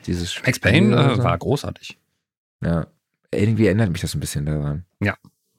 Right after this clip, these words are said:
Speaker 2: Weil Max Payne war sehr, sehr düster. Ich glaube,
Speaker 1: <laughs>
Speaker 2: Max Power ist nicht düster.
Speaker 1: Nee.
Speaker 2: <laughs>
Speaker 1: WhatsApp-Gruppe.
Speaker 2: Ja.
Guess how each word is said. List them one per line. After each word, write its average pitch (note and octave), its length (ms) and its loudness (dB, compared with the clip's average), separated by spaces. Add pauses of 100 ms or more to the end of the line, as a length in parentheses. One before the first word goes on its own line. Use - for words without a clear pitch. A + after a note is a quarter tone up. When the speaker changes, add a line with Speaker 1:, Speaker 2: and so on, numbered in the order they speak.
(140)
Speaker 2:
Weil F#2+ 140 2
Max G2+ 220 0
Payne A#2 340 0
war G#2 100 0
sehr, G2+ 220 2
sehr G#2 140 4
düster. G#2+ 380 0
Ich - 100 -4
glaube, G2+ 240 6
Speaker 1:
<laughs> F#2 40 2
Speaker 2:
Max F#2 160 0
Power F#2 340 0
ist - 120 -8
nicht F#2 180 -6
düster. - 320 -14 (640)
Speaker 1:
Nee. E2+ 300 2 (320)
Speaker 2:
<laughs> G#2+ 240 0 (1000)
Speaker 1:
WhatsApp-Gruppe. F#2 880 2 (100)
Speaker 2:
Ja. G2+ 140 0